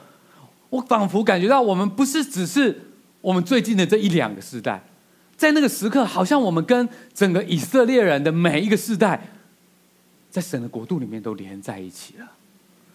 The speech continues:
那是一个非常祝福的时刻。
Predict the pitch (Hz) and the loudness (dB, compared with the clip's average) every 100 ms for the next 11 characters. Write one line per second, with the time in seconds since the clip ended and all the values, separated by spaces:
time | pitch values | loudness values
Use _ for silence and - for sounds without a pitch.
0 | _ _ _ _ _ _ _ - 240 233 | _ _ _ _ _ _ _ -4 -4 -2
1 | 220 170 170 147 127 - 196 - 107 98 | -2 0 -2 -4 -6 -4 -4 -4 -12 -14
2 | 90 90 85 107 | -14 -18 -18 -16